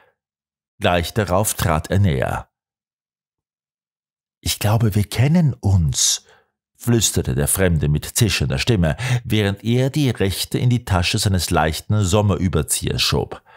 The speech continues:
„Ja, gewiss, wir kennen uns“, erwiderte Holmes. „Also wieder auf freiem Fuße, Hopkins? Schade. Nach meinem Dafürhalten hätten Sie länger hinter Schloss und Riegel bleiben können.“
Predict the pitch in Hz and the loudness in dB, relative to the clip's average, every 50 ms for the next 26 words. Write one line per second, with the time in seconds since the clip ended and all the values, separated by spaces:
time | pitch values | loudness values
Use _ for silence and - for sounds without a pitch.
0 | - - _ _ _ _ _ _ _ _ _ _ _ _ _ _ _ _ _ - | -20 -20 _ _ _ _ _ _ _ _ _ _ _ _ _ _ _ _ _ -8
1 | 69 73 76 85 95 92 82 69 65 71 71 82 85 104 101 80 69 - - 76 | -4 -2 0 2 2 2 2 0 0 -2 -2 -2 0 0 0 2 0 0 0 -2
2 | 78 73 - 107 113 107 85 80 71 65 62 - 52 65 67 58 50 - - - | -4 -2 0 0 2 2 2 0 0 -2 -2 -2 -2 -2 -2 -2 -4 -4 -4 -4
3 | - - - - _ _ _ _ _ _ _ _ - 117 120 95 92 76 76 71 | -4 -4 -6 -10 _ _ _ _ _ _ _ _ -2 -2 0 0 0 0 0 -2
4 | - - 85 82 78 64 - - - - - - - _ _ _ _ _ _ _ | 0 0 0 0 0 -2 -4 -4 -4 -4 -4 -4 -4 _ _ _ _ _ _ _
5 | - - 78 73 71 76 73 101 104 87 90 80 73 73 76 - - - 92 98 | -6 -4 -2 0 0 0 0 0 0 0 0 0 0 0 -2 -2 -4 -2 0 2
6 | 101 104 101 98 - - - 117 123 131 120 - 127 131 120 113 123 123 - - | 2 2 0 -2 -4 -4 -2 0 0 0 0 0 0 0 0 0 0 -2 -2 -2
7 | 143 151 180 214 196 - - - - _ _ _ _ _ _ _ _ _ _ _ | -2 -2 0 0 2 0 0 0 -4 _ _ _ _ _ _ _ _ _ _ _
8 | _ _ _ - - - 151 151 151 147 - - 80 65 55 - 78 - _ _ | _ _ _ -14 -6 -2 0 0 2 0 0 -2 -4 -8 -8 -8 -10 -14 _ _
9 | _ - - 92 98 90 95 107 117 127 143 156 165 165 151 165 156 139 - 160 | _ -4 0 0 0 0 0 0 0 0 0 0 0 0 0 0 0 0 -2 -2
10 | 160 165 147 139 147 165 165 - 180 156 131 131 143 131 151 156 156 143 160 160 | 0 0 2 2 0 -2 -2 -2 0 2 2 2 0 0 -2 -2 0 0 0 0
11 | 139 120 113 117 120 123 123 117 98 85 71 - - 135 131 117 - 98 87 87 | 2 0 0 0 0 0 0 2 2 0 0 -2 -2 0 0 0 2 2 0 0
12 | - - 120 110 107 95 - - - 113 107 101 90 117 113 101 98 87 - - | 0 0 0 0 2 0 0 -2 0 0 0 2 2 0 0 0 0 -2 0 0
13 | 95 95 90 87 90 87 - 101 92 82 71 69 67 58 | 0 0 2 0 -2 -2 0 0 0 0 0 -2 -2 -4